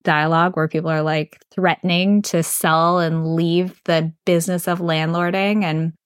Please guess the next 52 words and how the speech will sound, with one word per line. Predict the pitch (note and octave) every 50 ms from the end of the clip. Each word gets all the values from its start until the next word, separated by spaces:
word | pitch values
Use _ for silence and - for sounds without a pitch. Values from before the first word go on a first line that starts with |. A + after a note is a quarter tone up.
| _ -
and | G3+ G3 G3
that's | F3+ F3+ - - -
sort | - - B3+ D4
of | E4 D4+
the | C4+ G#3
product | - G3+ F3 F#3 G#3 G3 E3+ -
of, | E3 D#3+ E3 F3+ - -
you | F3+ D#3+
know, | D#3 D3+ D#3 D#3+ E3 - _ _ _ -
again, | F3+ F3 F#3 F#3+ G#3
<laughs> |
how | C4 D4 - - - A3 C4 A#3+
the | A3 B3
government | B3 G3+ F#3 G3 G3+ F#3+ F#3+
has | F#3 E3+ F3+
really | F3+ F3+ F3+ F3+ F3
left | E3+ E3 D#3+ -
this | - F3+ E3 - -
to | - F3+ E3 -
individuals | F3 F3+ E3+ D#3+ E3 F#3+ G#3+ G#3 E3+ D#3 D#3 D#3 D#3+ - -
to, | - E3+
like, | D#3+ D#3+ D#3 -
sort | - - E3+ D#3 D3+ E3+
out | E3+ E3 D3+ D3+ C#3+ -
rather | - E3 D#3 D#3 D#3 D#3
than | D#3 D3+ D3 D3+ D3 -
providing | - - F3+ E3+ D3+ C#3+ C#3+ D3 D3 D3 D3 D3+ D#3+ - _ -
a | - E3
structure | - - - D#3+ D3+ - - - D#3+ D3
that | D3 D3 -
would | - D3+
make | D#3+ D#3 D3 -
housing | - D3 D3 C#3+ - D3 D3 D3
sort | - C3+ C#3
of | C#3 -
sane | - - D3+ D3+ D3+
and | D3+ D3+ D3+
affordable. | D#3+ - - G3 G3 G3 F#3 - E3 D#3+ D3+
But, | - D#3 D3+ - - _ -
but | - G#3
it | G#3 A3
is, | B3 B3 B3+
again, | C4 B3+ C#4+ E4+ B3+
also | F3+ F3+ F#3 - - F#3+ F#3
this | G3 F#3 -
idea | G#3 G3+ A3 C4 B3+ F#3+
that, | F3+ E3 -
like, | D#3 D#3+ D#3+ D#3 - _ -
renters | F#3 F3 E3+ D#3+ F3+ E3+ E3 F3 - - - _ _ - -
have | - F3+ D#3+
the | E3+ E3
secondary | - - D3+ D3+ - E3 D#3+ D3+ D#3 D#3 D3+ D3+ D#3+ D#3+ D#3+